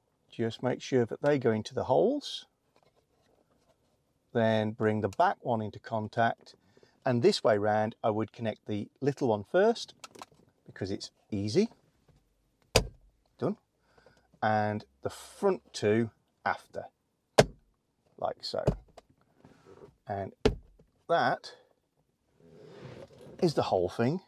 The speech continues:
refitted. So, nice quick one today, guys.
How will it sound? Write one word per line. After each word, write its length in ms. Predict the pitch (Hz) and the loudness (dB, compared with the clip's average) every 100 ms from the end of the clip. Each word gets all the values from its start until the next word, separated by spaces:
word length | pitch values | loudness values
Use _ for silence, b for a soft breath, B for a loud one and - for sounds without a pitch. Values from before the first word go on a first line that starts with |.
| _ | _
refitted. 540 | 151 208 - - 403 - _ _ - - - - _ _ b b b b b | -4 -2 -2 -2 -4 -6 _ _ -20 -20 -20 -20 _ _ b b b b b
So, 240 | - 233 - - 135 | 2 2 0 -4 0
nice 220 | 147 - | 2 2
quick 240 | - 180 | -2 0
one 160 | 170 170 | 2 2
today, 360 | 208 202 247 | 2 0 0
guys. 520 | 285 247 110 92 - | 0 0 0 -2 -10